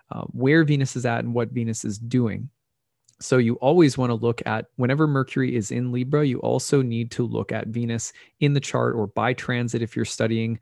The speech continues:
uh, if you're doing some forecasting or something like that. As Venus goes, so will Mercury when Mercury is in Venus's home. All right, so Libra is the warm and moist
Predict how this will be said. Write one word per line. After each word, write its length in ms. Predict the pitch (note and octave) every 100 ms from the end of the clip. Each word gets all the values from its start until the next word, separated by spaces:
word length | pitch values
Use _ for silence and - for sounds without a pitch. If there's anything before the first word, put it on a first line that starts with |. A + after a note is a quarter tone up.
| - - -
uh, 100 | A#2
if 100 | A2+
you're 80 | B2
doing 180 | A#2 A2+
some 140 | -
forecasting 640 | A2+ A#2+ - A2+ A2+ B2
or 60 | G#2+
something 340 | - G#2+ A2
like 160 | G2+ G#2
that. 300 | C3 G#2 - - - - - _
As 200 | B2 A#2+
Venus 340 | B2 C#3+ D3 -
goes, 320 | C#3 C3 -
so 140 | B2+
will 160 | B2+ A#2+
Mercury 500 | A#2+ A#2+ - A#2+ A#2
when 240 | A2+ A2
Mercury 400 | A2 G#2+ A#2 A2+
is 120 | G#2
in 180 | G2+ G2+
Venus's 420 | G2+ G2 - G2
home. 380 | - C3 F2+ G2 - - - - - _ _ _ _ _ -
All 140 | C#3
right, 280 | B2+ - -
so 400 | - D#3+ A2 C#3+ - _ _ _ _ _ _ _ _ - - _ C#3+
Libra 580 | C3 G#3 E3 C#3+ B2+ -
is 400 | B2+ A#2+ A2+ - -
the 420 | B2 B2 A2+ A2+ - -
warm 640 | A2+ B2 D3 D#3+ E3+ F3
and 220 | D#3 C#3
moist 580 | B2+ A#2+ A#2 C#3 - -